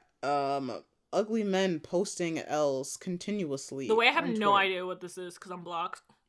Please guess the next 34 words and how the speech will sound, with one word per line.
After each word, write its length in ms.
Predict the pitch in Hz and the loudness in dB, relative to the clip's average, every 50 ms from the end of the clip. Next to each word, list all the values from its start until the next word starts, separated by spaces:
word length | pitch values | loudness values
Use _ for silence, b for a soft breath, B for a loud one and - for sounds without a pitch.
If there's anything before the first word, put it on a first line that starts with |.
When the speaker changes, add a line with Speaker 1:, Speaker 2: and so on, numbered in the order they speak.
| _ _ _ _ _ _ _ | _ _ _ _ _ _ _
Speaker 1:
I'm 180 | - 160 170 175 | -2 0 0 0
screaming, 540 | 170 - - - 143 143 139 131 127 123 127 | -2 -2 -4 -4 -4 -4 -4 -4 -4 -4 -4
rightfully 580 | - - - 831 906 932 1077 1077 1077 - - - | -4 6 12 12 12 12 12 12 12 12 10 6
so, 400 | - - 143 139 127 123 151 - _ b b b b b b b | 0 0 0 2 2 0 -2 -6 _ b b b b b b b
honestly. 640 | - 135 139 147 143 151 - - 139 131 143 143 180 B B B B B B | -2 -2 0 0 0 -2 -4 -4 -2 -2 -2 -4 -6 B B B B B B
It's 140 | - 208 - | -4 -2 2
like 220 | 226 233 220 190 | 2 0 0 2
this, 340 | - 208 226 220 - - - - - | 0 0 0 2 -2 -4 -6 -2 -2
it's 100 | 220 - | -2 0
just 320 | - 285 269 - - - | 0 -2 -2 -4 -8 -4
this 180 | - 185 190 170 | -4 -2 -2 -2
man, 440 | 156 147 151 160 170 160 143 135 127 | -4 -2 0 2 2 2 0 0 0
this 140 | 143 160 156 | -2 -4 -2
black 340 | - 160 156 160 170 165 - | -2 0 0 0 0 -2 -4
man 480 | 170 160 156 156 151 151 151 156 170 b b b b b _ - | -4 -2 0 0 0 -2 -2 -4 -6 b b b b b _ -6
who 160 | 180 156 147 | -4 -4 -2
is 160 | 143 147 - | -4 -4 -2
like, 300 | 135 131 127 120 - - | -2 -2 -2 -2 -4 -10
he 160 | _ - 202 175 | _ -4 -2 0
has 240 | 170 156 143 - - - | 0 0 -2 -2 -4 -4
a 80 | 143 147 | -4 -2
Ring 280 | 135 147 151 160 156 147 | 0 0 -2 -2 0 2
video 340 | 160 151 151 147 139 139 | 2 4 4 4 4 2
of, 60 | 139 131 | 2 0
like, 160 | 120 123 - | -2 -4 -4
he's 160 | - 160 147 | -6 -8 -4
about 120 | - 143 139 | -2 -2 -2
to 60 | 127 | -2
take 160 | - 170 147 | -2 -4 -4
his 120 | 147 143 - | -4 -4 -4
daughter 260 | 143 143 143 143 139 | -4 -4 -4 -4 -6
to 80 | 143 | -8
school, 460 | 139 - - - - 156 147 143 139 139 | -8 -10 -12 -6 -4 -2 0 2 2 2
Speaker 2:
Mm-hmm. 280 | 135 127 113 101 - | 2 2 0 -2 -6